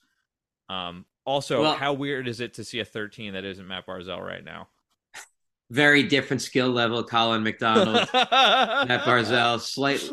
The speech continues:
Speaker 2: slight,
Speaker 1: Colin
Speaker 2: Slight difference.
Speaker 1: McDonald's, uh, I just used him for a Puck Doco recently.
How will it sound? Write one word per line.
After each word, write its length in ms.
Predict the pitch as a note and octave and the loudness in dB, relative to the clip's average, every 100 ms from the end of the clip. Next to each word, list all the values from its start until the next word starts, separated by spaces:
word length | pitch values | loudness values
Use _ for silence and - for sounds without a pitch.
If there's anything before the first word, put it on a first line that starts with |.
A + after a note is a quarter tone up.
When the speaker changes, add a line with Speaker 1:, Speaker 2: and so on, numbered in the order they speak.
| - | -2
Speaker 2:
slight, 400 | G#4 - G#4+ A4 A4 F4+ _ _ _ _ _ _ _ _ - - - - _ _ _ _ _ _ _ _ - | 0 4 2 2 -4 -6 _ _ _ _ _ _ _ _ -20 -20 -20 -20 _ _ _ _ _ _ _ _ -4
Speaker 1:
Colin 320 | A3 C4 A#3 | 2 4 4
Speaker 2:
Slight 20 | |
difference. 180 | A#3 A3+ G3+ | 0 0 0
Speaker 1:
McDonald's, 560 | G3+ G3+ G#3 G3 - - _ _ _ _ _ _ _ _ _ _ _ _ - | 0 0 0 -2 -12 -16 _ _ _ _ _ _ _ _ _ _ _ _ -2
uh, 680 | C#3+ C3 B2+ A#2+ A#2 A2+ - _ _ - | 2 4 4 2 2 2 -2 _ _ -8
I 120 | C3+ D3+ | -4 -2
just 280 | G3+ - B2+ | -2 -6 -6
used 260 | A2+ - | -6 -6
him 220 | - E3 | -8 -6
for 220 | F#3 G#2+ E2+ | -6 -8 -8
a 100 | - | -10
Puck 240 | - - - | -14 -16 -12
Doco 360 | - - - | -12 -12 -14
recently. 600 | - - - - F2 G#2 | -12 -14 -18 -20 -16 -16